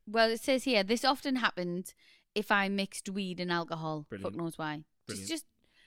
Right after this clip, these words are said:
Speaker 1: part and parcel of it.
Speaker 2: Brilliant.
Speaker 1: You know what I mean?
Speaker 2: I mean,
Speaker 1: The next weekend, I was getting ready for a night out with my best mate and a girl that she was friends with, but I didn't know very well.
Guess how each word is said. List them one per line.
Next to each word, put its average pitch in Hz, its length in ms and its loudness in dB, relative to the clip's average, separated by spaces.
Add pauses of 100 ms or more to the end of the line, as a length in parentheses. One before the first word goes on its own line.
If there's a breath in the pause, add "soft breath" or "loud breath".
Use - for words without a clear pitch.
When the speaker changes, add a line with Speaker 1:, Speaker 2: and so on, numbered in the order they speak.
(120)
Speaker 1:
part 262 180 2
and 233 80 -2
parcel 254 340 0
of 170 100 -2
it. 160 120 -2
Speaker 2:
Brilliant. 214 160 -6
Speaker 1:
You 196 60 -4
know 196 60 -2
what 190 40 -2
I 190 40 -4
mean? 170 360 -6
Speaker 2:
I 110 60 -12
mean, 107 340 -10 (1000 loud breath)
Speaker 1:
The 214 60 2
next 320 300 4
weekend, 170 440 -4 (100)
I 220 180 2
was 320 140 -2
getting 302 260 -2
ready 165 380 -4
for 220 100 -4
a 214 60 0
night 190 280 -2
out 277 160 -2
with 240 160 -10
my 190 160 -2
best 208 340 -8
mate 160 300 -6
and 233 120 -2
a 247 60 -2
girl 269 420 0
that 170 160 -8
she 277 180 -2
was 285 180 -6
friends 156 320 -6
with, 139 180 -12
but - 160 -10
I 175 180 -4
didn't 220 300 -8
know 277 200 -4
very 147 260 -12
well. 117 260 -14